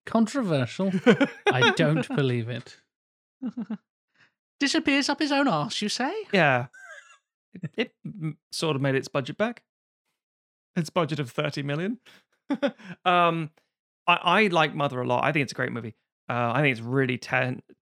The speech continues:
Speaker 2: and stressful and, uh, very claustrophobic. And it is set in one house. Entirely in one house. Th-, that sort of does the entire story of the Bible and the, all of human history.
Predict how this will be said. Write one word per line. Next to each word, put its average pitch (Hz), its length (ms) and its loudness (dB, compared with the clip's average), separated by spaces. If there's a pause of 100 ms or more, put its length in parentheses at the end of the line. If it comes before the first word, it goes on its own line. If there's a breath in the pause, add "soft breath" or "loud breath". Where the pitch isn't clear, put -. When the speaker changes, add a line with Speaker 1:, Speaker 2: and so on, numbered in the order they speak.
(180)
Speaker 2:
and 123 200 -8
stressful 123 720 -4
and, 117 580 -6 (300)
uh, 123 220 -8
very 131 200 0
claustrophobic. 127 520 -6
And 170 240 2 (160)
it 190 200 -2
is 190 260 2
set - 360 -2
in 151 340 -2
one 147 440 0 (100)
house. - 640 -4 (800)
Entirely 165 640 0
in 156 160 -4
one 135 260 -2
house. 127 500 -6 (1700)
Th-, - 160 -16
that 139 360 -10
sort 143 240 0
of 123 60 -8
does 131 200 -2
the 139 100 -2
entire 123 400 -4
story 127 340 -6
of 127 100 -10
the - 60 -8
Bible 65 380 -6
and 65 260 -6 (180)
the, 123 180 -12
all 123 220 -8
of 117 80 -10
human 131 220 -4
history. 131 280 -4